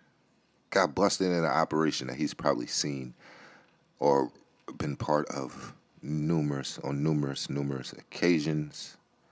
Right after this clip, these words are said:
But they say, like, i-, if it's an investigation, like, he had been doing this for a while, and he was probably selling it as well. I'm just speculating. This is all alleged.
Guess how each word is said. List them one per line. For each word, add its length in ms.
But 100
they 120
say, 260
like, 200
i-, 40
if 240
it's 180
an 80
investigation, 680
like, 120
he 120
had 200
been 160
doing 220
this 140
for 240
a 40
while, 500
and 140
he 120
was 160
probably 320
selling 340
it 140
as 200
well. 360
I'm 240
just 140
speculating. 580
This 120
is 140
all 180
alleged. 420